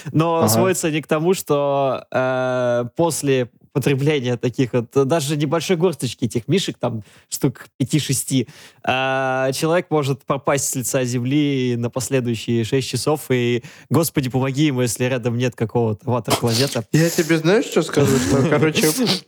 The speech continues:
Speaker 2: в этих, эм, эм,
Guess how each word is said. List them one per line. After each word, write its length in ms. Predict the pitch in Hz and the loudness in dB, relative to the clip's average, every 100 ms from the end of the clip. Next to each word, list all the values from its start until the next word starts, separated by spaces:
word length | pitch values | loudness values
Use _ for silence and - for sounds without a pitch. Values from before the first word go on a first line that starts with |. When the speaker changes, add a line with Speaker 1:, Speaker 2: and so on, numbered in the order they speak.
| - _ - | -20 _ -2
Speaker 2:
в 160 | 135 | 2
этих, 400 | 156 160 147 - - | 2 4 -2 0 2
эм, 480 | 135 131 131 131 - _ _ _ _ _ - - - | 4 4 4 0 -8 _ _ _ _ _ -14 -12 -4
эм, 280 | - - 117 | -2 -2 -4